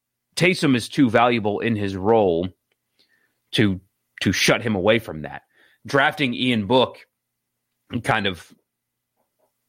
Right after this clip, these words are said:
led, it should have led everybody to that line of thinking,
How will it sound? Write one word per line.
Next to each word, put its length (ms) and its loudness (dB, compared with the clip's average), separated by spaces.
led, 800 2
it 140 -2
should 240 4
have 200 0
led 160 4
everybody 340 0
to 100 -8
that 180 0
line 180 -2
of 100 -14
thinking, 400 -6